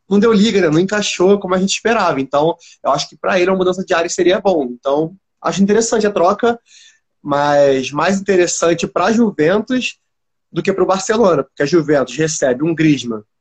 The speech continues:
que tem qualidade inegável, e o Barcelona recebe o problemático Rabiot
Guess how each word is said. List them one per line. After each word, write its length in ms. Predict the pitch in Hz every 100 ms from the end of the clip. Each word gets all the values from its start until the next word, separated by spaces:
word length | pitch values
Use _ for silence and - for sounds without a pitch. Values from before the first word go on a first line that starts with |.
| _
que 140 | - 135
tem 160 | 151
qualidade 920 | 147 143 151 131 127 120 104 113 104 - _ _ _ _ _
inegável, 760 | 151 220 214 131 170 190 247 247 _ - _
e 80 | 190
o 40 |
Barcelona 360 | 175 185 190 202
recebe 380 | 208 202 180 151
o 60 |
problemático 680 | 156 202 214 196 165 160 170
Rabiot 540 | 175 175 208 202 240